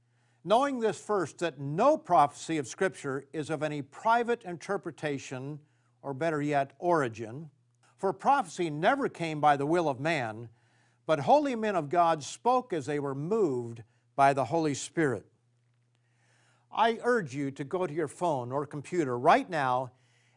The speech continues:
and order your own free copy of our D V D,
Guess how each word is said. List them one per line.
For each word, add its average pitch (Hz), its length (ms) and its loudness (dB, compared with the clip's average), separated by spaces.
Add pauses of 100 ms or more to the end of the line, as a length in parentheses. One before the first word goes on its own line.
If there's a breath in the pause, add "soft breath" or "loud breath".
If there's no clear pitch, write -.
and 151 220 -6
order 156 340 0
your 147 320 -4
own 254 380 -2
free 202 260 -2
copy 151 560 -2
of 135 220 -4
our 143 200 0
D 175 220 -2
V 233 200 -6
D, 147 400 -4